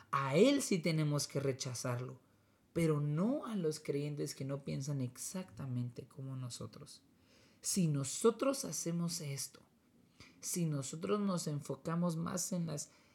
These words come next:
verdades fundamentales y, y no tanto en que todos tengamos las mismas, eh, las mismas creencias no fundamentales, vamos a poder llegar a ser una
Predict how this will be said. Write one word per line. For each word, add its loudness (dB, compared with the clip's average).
verdades 0
fundamentales -2
y, -4
y -4
no -2
tanto -4
en -2
que -8
todos -2
tengamos -4
las -8
mismas, -6
eh, -6
las -4
mismas -4
creencias 0
no 2
fundamentales, -4
vamos 0
a -12
poder -2
llegar -2
a -8
ser -6
una 2